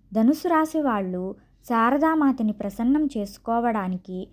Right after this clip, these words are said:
పసుపు మిఠాయిలు అమ్మవారికి నైవేద్యంగా సమర్పించాలి. మకర రాశి. వసంత పంచమి రోజున మకర రాశి జాతకులు పేదలకు ఆహార ధాన్యాలు అవసరంలో ఉన్న వారికి ధనాన్ని దానం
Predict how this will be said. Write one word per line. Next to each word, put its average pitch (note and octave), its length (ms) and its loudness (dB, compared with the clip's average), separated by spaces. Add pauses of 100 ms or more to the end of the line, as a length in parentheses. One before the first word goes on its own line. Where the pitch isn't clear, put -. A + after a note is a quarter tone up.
(280)
పసుపు C#4 320 -2
మిఠాయిలు A#3 560 2
అమ్మవారికి B3 640 0
నైవేద్యంగా G#3+ 760 0
సమర్పించాలి. G3 920 -6 (420)
మకర D4 380 4
రాశి. G#3 540 -2 (320)
వసంత D4+ 380 0
పంచమి C4 440 4
రోజున C4 360 4
మకర A3+ 380 -2
రాశి B3 300 -2
జాతకులు G3 680 -6 (360)
పేదలకు B3 580 2
ఆహార G#3+ 560 0
ధాన్యాలు G3+ 600 -2
అవసరంలో B3+ 760 0
ఉన్న A3+ 280 0
వారికి A3+ 420 -4
ధనాన్ని A3 640 0
దానం A3+ 400 0